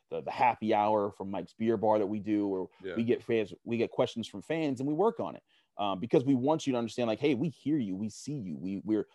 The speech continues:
Speaker 1: we're doing this for you. We're not just, we're not just doing this, uh, um, we're not just, uh, you know, doing this just 'cause, you know, we, we, you know, we, we appreciate you, you guys giving us feedback as far as what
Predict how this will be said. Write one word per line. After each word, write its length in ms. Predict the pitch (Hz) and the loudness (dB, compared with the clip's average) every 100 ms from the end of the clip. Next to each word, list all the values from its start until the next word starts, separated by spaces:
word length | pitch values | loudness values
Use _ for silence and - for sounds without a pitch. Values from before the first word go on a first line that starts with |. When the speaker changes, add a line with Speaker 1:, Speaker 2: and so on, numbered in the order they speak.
| _ - | _ -4
Speaker 1:
we're 100 | 110 | 0
doing 300 | 135 139 120 | 4 4 4
this 120 | 104 | -2
for 240 | - 131 117 | 0 4 4
you. 120 | 78 | 2
We're 100 | 82 | -4
not 180 | 101 101 | -4 -6
just, 240 | 104 - _ _ | -10 -12 _ _
we're 80 | 101 | -4
not 120 | 117 | -4
just 160 | 127 98 | -4 -6
doing 280 | 120 117 107 | 0 0 0
this, 280 | 107 - - | -4 -6 -2
uh, 360 | 95 92 85 - _ _ _ _ _ _ _ _ _ _ _ - | 0 0 -2 -8 _ _ _ _ _ _ _ _ _ _ _ -4
um, 540 | 101 87 85 87 85 _ _ _ _ - | -4 -4 -8 -10 -14 _ _ _ _ -8
we're 140 | 117 | -2
not 160 | 127 120 | 0 0
just, 340 | 123 107 - | -4 -8 0
uh, 380 | 117 101 98 92 85 - | 4 6 6 4 0 -12
you 120 | 113 113 | -2 -2
know, 60 | |
doing 320 | 92 104 123 110 | -2 0 0 0
this 220 | 104 - _ _ - | -4 -8 _ _ -4
just 240 | 123 - | -4 -2
'cause, 640 | - 123 87 85 95 104 - | 2 4 4 -2 -8 -16 -16
you 100 | - | -8
know, 100 | 98 | -4
we, 80 | 101 | -2
we, 140 | 98 | -2
you 140 | 95 98 | -2 -2
know, 40 | |
we, 300 | 95 110 117 95 | -2 0 0 2
we 160 | 120 | 2
appreciate 600 | 120 - 135 - 120 - | 2 2 -4 -2 -4 -2
you, 140 | 110 107 | -6 -6
you 180 | 104 127 | -4 0
guys 440 | 120 107 104 95 | 2 2 0 -4
giving 260 | 107 107 107 | -6 -6 -4
us 100 | 95 | -6
feedback 400 | - 117 107 101 | -4 2 2 0
as 120 | 101 | -6
far 180 | - 107 | 0 0
as 80 | 92 | 0
what 240 | 90 110 | -2 -2